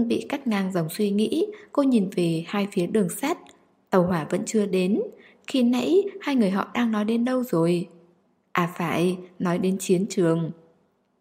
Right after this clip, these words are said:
"Anh có sợ không, lúc ở trên chiến trường ấy?" "Có chứ." Quý Thành Dương rất bình thản.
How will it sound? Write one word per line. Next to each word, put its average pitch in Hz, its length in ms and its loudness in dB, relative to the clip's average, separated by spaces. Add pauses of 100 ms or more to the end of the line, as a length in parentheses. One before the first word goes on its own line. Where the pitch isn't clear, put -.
(560)
"Anh 214 300 6
có 262 120 0
sợ 254 260 -2
không, 208 420 0 (220)
lúc 302 200 4 (100)
ở 214 160 4
trên 220 320 0
chiến 190 240 2
trường 208 260 0
ấy?" 262 300 -2 (1000)
"Có 170 260 -2
chứ." 285 300 2 (720)
Quý 196 100 6
Thành 226 200 2
Dương 190 260 0
rất 294 240 -2
bình 190 220 2
thản. 170 360 -2